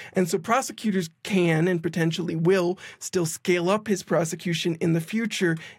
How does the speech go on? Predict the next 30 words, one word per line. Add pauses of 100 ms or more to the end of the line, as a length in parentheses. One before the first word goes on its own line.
(120)
if
that's
what
they
think
is
justified
and
appropriate. (460)
So
I've
just
been
a
little
bit
frustrated
with
some
of
the
conspiracy
theories
around (120)
those
dropping (100)
of
charges. (440)
And,
like,